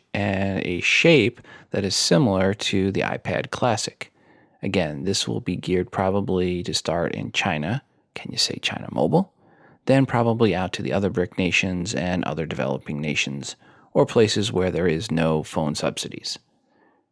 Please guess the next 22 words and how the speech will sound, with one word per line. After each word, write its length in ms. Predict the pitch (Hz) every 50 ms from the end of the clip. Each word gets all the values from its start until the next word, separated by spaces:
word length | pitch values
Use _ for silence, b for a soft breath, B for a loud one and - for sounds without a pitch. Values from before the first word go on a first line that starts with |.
| _ _ -
I 40 | 117
really 220 | 131 165 180 165
hate 240 | 120 107 135 - -
mentioning 600 | - 92 92 92 107 - - 127 117 110 107 107
this, 220 | 107 110 107 -
as 140 | - 90 -
I 80 | - 85
really 320 | - - 113 123 135 123
did 180 | 107 - 101 101
not 220 | 101 92 90 -
believe 460 | - 90 80 - 101 92 95 95 98
in 100 | 101 92
the 60 | 92 90
low-cost 600 | 90 85 87 - - - 101 90 85 - - -
iPhone, 640 | - 80 85 - - 95 92 92 95 95 95 - _ _ _ _ -
but 400 | 87 87 123 - - _ _ -
given 440 | - 101 107 120 120 117 117 117 -
iLounge's 720 | - 95 95 107 107 101 92 95 98 104 - 113 110 110
recent 560 | 98 - 80 82 82 98 - - 131 123 117 127
history 500 | 123 127 113 - - - 95 92 92 92
with 220 | 98 101 - -
rumors 540 | 107 110 107 98 85 73 73 98 110 -